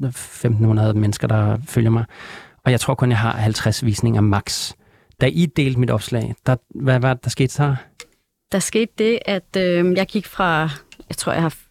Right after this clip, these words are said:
Speaker 2: fire tusind, der ser mine stories.
Speaker 1: Ja.
Speaker 2: Øhm, og lige pludselig var der måske, hvor meget var det?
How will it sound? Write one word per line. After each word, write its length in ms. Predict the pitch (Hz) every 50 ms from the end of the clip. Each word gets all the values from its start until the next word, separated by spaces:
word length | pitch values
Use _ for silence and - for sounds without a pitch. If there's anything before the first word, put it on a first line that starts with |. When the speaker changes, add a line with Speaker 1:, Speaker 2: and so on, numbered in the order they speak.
| _ _
Speaker 2:
fire 200 | - - 214 208
tusind, 320 | 185 - - - - 185 -
der 60 | 165
ser 200 | - - - -
mine 140 | - 165 156
stories. 480 | - - 156 156 156 170 175 - - _ -
Speaker 1:
Ja. 120 | 135 123 110 - _ _ _ _ _ -
Speaker 2:
Øhm, 260 | 185 180 175 170 175 -
og 100 | - 175
lige 120 | 175 202 185
pludselig 360 | - - 190 - - 214 180
var 100 | 180 160
der 80 | 156
måske, 480 | 156 147 160 - - - 156 - 170 165 - - _ - - -
hvor 100 | - 180
meget 200 | 185 185 196 214
var 140 | 220 214 226
det? 100 | 247